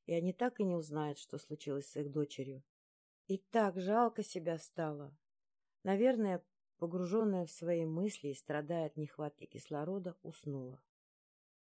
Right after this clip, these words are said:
Даже не удивилась, увидев все тот же, чужой, такой ненавистный корабль.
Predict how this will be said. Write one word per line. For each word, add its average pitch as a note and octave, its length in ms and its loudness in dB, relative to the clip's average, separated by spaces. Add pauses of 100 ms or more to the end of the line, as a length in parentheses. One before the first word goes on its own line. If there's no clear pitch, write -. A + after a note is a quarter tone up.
(140)
Даже B3 320 4
не C4+ 140 6
удивилась, A#3+ 640 2
увидев E3 360 -2
все E3 160 -4
тот G#3 320 2
же, G3+ 200 -2
чужой, E3 520 0
такой F3 380 -2
ненавистный D#3 600 -2
корабль. C3+ 580 -6